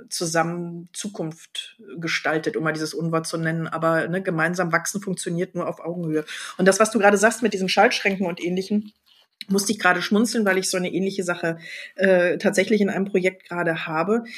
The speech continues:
Du kannst es tatsächlich, wenn du Richtung K I gehst, wenn du zwischen, ähm, den unterschiedlichsten Möglichkeiten, kannst du dich heute tatsächlich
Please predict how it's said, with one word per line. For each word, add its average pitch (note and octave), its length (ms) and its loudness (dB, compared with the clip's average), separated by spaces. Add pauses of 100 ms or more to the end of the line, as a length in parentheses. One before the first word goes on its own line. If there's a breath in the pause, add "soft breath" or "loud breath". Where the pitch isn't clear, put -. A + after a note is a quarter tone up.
(140 loud breath)
Du F#3+ 180 -6
kannst - 580 0
es G3+ 200 0
tatsächlich, G3 580 0
wenn F#3 140 0
du F#3 80 0
Richtung F3+ 300 -8
K - 260 -6
I F#3+ 120 -4
gehst, F3 300 -2
wenn F#3 240 0
du F3+ 460 -2
zwischen, F#3 580 -2
ähm, F3 640 -4
den F#3+ 180 2
unterschiedlichsten G3 600 -2
Möglichkeiten, F#3 460 -2
kannst A#3 280 -2
du G#3 40 0
dich F#3+ 180 -4
heute F#3+ 220 0
tatsächlich G3+ 520 -6